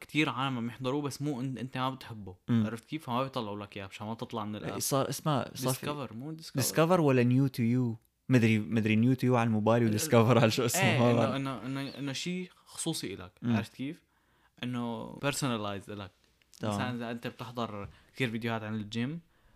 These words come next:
Speaker 1: رح يطلعوا لك ف-، بس تكبس على فور يو بتشوف عالم أنت مانك عامل لهم سبسكرايب، بس هيك إنه فيديوهات راندوم عن الجيم، مشان إنه
Speaker 2: لا،
Speaker 1: تفتح
Speaker 2: بس، بس
Speaker 1: وتطلع على
Speaker 2: بتذكر، بتذكر، بظن في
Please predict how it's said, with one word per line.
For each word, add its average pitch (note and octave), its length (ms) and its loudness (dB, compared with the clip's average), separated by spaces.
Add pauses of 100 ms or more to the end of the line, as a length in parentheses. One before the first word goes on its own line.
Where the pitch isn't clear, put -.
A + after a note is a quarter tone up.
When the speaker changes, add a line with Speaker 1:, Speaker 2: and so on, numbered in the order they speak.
Speaker 1:
رح A2 100 -12
يطلعوا B2 360 0
لك - 140 -10
ف-، - 100 -18 (300)
بس C3 220 -6
تكبس B2+ 260 -6
على A2 100 -8
فور A#2+ 200 -6
يو C#3 220 -4
بتشوف C3+ 380 -8
عالم B2 340 -2
أنت B2 160 -8
مانك C#3+ 380 0
عامل A2 180 -4
لهم A2+ 100 -4
سبسكرايب، A2 580 -8 (400)
بس C#3+ 160 -4
هيك C3 160 -2
إنه A2+ 300 -4
فيديوهات A#2+ 460 -6
راندوم A#2 400 -2
عن G2+ 100 -8
الجيم، G2+ 360 -10 (400)
مشان C3 140 -4
إنه A#2+ 260 -2
Speaker 2:
لا، A2+ 60 -2
Speaker 1:
تفتح C3+ 360 0
Speaker 2:
بس، A#2 220 2
بس B2 180 0
Speaker 1:
وتطلع G#2 100 0
على B2 100 0
Speaker 2:
بتذكر، D3+ 540 -2 (240)
بتذكر، B2+ 540 -4
بظن D#3 400 0
في D#3+ 500 0